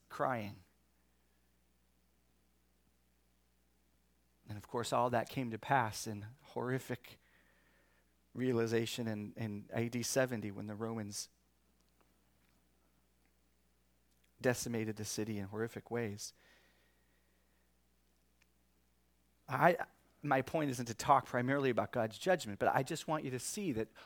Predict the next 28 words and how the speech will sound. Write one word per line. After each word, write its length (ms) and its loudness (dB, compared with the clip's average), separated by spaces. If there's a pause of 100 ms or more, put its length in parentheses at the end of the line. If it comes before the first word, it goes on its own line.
(100)
when 320 0 (180)
we 200 0
say 460 2 (200)
that 280 -2
God 340 10
loves 380 4
the 120 -2
world, 480 0
we 180 0
mean 340 0
the 100 -4
world, 440 -6
even 280 -2
the 100 -2
world 360 -2
that 120 -12
he 140 -4
must 220 -6
condemn. 460 -6 (680)
He 160 -8
loves 720 -6 (400)
so 260 0
much 280 -2
that 100 -4
he 160 -6
weeps 720 -6
over 260 -4
it. 260 -16